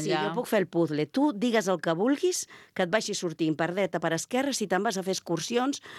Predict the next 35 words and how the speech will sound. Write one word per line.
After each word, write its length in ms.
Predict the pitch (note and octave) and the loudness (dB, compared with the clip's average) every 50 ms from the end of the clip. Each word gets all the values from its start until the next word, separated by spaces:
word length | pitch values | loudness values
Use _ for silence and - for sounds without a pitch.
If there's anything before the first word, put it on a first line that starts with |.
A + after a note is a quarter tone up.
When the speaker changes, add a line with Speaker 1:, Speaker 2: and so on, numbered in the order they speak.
| - - - | -18 -12 -4
Speaker 2:
jo 180 | - G#3+ C#4 D4 | 0 2 4 4
no 100 | C4+ A3 | 4 2
em 80 | G3 E3+ | 0 0
perdo. 460 | - E3 D3 C#3 C#3 B2+ B2+ C3+ C3+ - - - - - | -2 -4 -4 -4 -4 -6 -8 -8 -8 -10 -14 -20 -18 -6
O 120 | - G3+ G3+ | -2 -2 0
procuraré 420 | F#3+ A3 - G3 F#3 G3 G3+ A#3 | 0 0 2 4 4 4 2 2
no 120 | B3 A3 E3+ | 0 0 0
perdre-m'hi. 440 | E3 D3 D3 C#3 D3 D3+ D3+ D#3 - | 0 0 0 0 0 0 0 0 0
Si 80 | E3 | 0
necessito 320 | D3+ E3 D#3+ G3 G3+ F3 G#3+ | 0 0 0 0 0 2 2
alguna 140 | A3 A3+ A#3+ | 2 2 0
cosa, 80 | A3 F3+ | -2 -2
jo 60 | G3 | -2
t'ho 100 | E3 F3 | -2 -2
preguntaré. 480 | E3 D#3 D#3 D3 D3 C#3+ C#3 C3+ C#3 - - - - - - | 0 0 0 0 0 0 0 -2 -4 -6 -10 -20 -20 -10 -6
Però 120 | - D#3 | -4 0
que 80 | - F3+ | 2 2
vagis 320 | F#3 F#3+ E3+ G#3+ G3+ E3+ | 2 2 0 -2 -4 -2
dient-ho, 380 | E3 D#3 D3 C#3+ C#3 - D3 - | 0 0 0 0 0 0 -2 -4
és 160 | - - - - | -4 -6 -6 -4
la 120 | - D#3+ D#3+ | -2 0 2
meva 260 | E3 F#3 G3 E3+ C#3+ | 2 2 2 0 -2
forma 480 | - - D3+ C#3+ C#3 C#3 C#3+ C#3+ D3 C#3+ | -4 -4 -6 -6 -4 -4 -4 -6 -6 -6
de 100 | D3 - | -6 -6
parlar, 380 | - C#3 C#3 C#3+ C#3 C3+ C3+ C#3 - - | -6 -4 -2 0 0 -2 -2 -4 -6 -8
d'acord? 340 | D3 C#3+ - F#3+ C4+ - - - - - - - - - _ _ _ _ _ _ _ _ - - | -6 -2 -2 -2 -2 -4 -6 -16 -20 -20 -20 -20 -20 -20 _ _ _ _ _ _ _ _ -10 -4
Aleshores, 640 | - F#3+ F#3 F3 E3 D3+ F#3 F#3+ G3 A#3+ C4+ - - - - - - - _ - | 0 2 2 2 4 2 2 2 2 0 -2 -6 -12 -20 -20 -20 -20 -20 _ -2
jo 180 | F#3 F3+ G#3+ A3 | 2 4 4 4
prefereixo 480 | B3 A3+ F#3 G3 F3+ F3+ E3+ - - D#3 | 2 -2 -4 -2 -2 -2 -2 -2 -4 -6
escoltar 400 | - - - D#3+ D3 - F#3+ F#3 | -6 -4 -4 -2 0 2 2 2
això 360 | - - F3 D3+ C#3+ C#3+ - - | 2 0 0 0 0 0 -2 -2
i 300 | D3 D3+ D3+ D3 D3+ D#3 | -2 -2 -2 0 -2 -2
reconstruir 460 | E3 D3+ - D#3+ - - - F3 G3+ G#3 | -2 -2 -4 -4 -4 -2 -2 0 0 0
el 80 | G#3+ | 0
puzzle 440 | - A#3+ B3+ B3+ C4 A#3+ B3 C#4 | 0 -2 -2 0 0 2 2 0